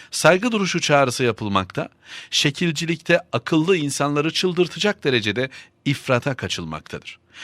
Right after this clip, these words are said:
Yapılması gereken bir ritüele dönüşmüş durumda. Benim şaşkınlığım dindarların bu anlamsız hareketi, üstelik şehitlik gibi dini kurumlarda kullanıyor olması. Bu maraz sadece bizim ülkemizdeki bazı dindarlarda tezahür etmiyor.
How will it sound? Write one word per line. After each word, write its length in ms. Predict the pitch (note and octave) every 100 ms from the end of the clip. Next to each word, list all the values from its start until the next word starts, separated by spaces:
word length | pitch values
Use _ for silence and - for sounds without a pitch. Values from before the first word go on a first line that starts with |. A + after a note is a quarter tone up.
| - -
Yapılması 500 | C3+ C#3+ C#3 C#3 E3+
gereken 540 | A#2+ A2 G#2 B2+ G#2
bir 220 | G#2+ F#2+
ritüele 480 | G2 G#2 A2+ G#2 C3+
dönüşmüş 520 | F#2+ E2 - F#2+ -
durumda. 320 | D#2 C#2 A#1+ - _ _ - - - A#2+
Benim 300 | D#3+ A#3+ B3
şaşkınlığım 840 | - D3 - D#3 D3+ E3 G3 A2
dindarların 680 | C3 C#3+ D#3 D#3 E3 F3 E3
bu 120 | E3+
anlamsız 500 | D#3 D#3 D#3+ - G#3
hareketi, 480 | E3+ A#2 E2+ - - - - -
üstelik 400 | B2+ - E3 G3
şehitlik 540 | - D3 E3 E3+ B3 -
gibi 240 | D3+ A2+
dini 300 | G#2+ B2+ G#3+
kurumlarda 600 | - D#3+ C3+ B2 G#2+ B2+
kullanıyor 560 | - F#2+ F#2 F#2+ C#3+ A2+
olması. 440 | D2 A#1+ - - _ _ - - - -
Bu 160 | G#3+
maraz 560 | B3+ B2 G#2+ F2 E2+ - - -
sadece 800 | - - C4 G#3+ F3+ D#3+ C#3 F2+
bizim 300 | C3 F3 D#3
ülkemizdeki 760 | C#3+ C3 B2+ A2 F2+ F#2+ - C#3
bazı 320 | A#3 G3+ D#3
dindarlarda 680 | C#3 B2+ A2+ G#2+ G#2 F#2 F#2
tezahür 480 | G2+ E2 D2 E2+ G#2+
etmiyor. 480 | E2 D2 C2 A1+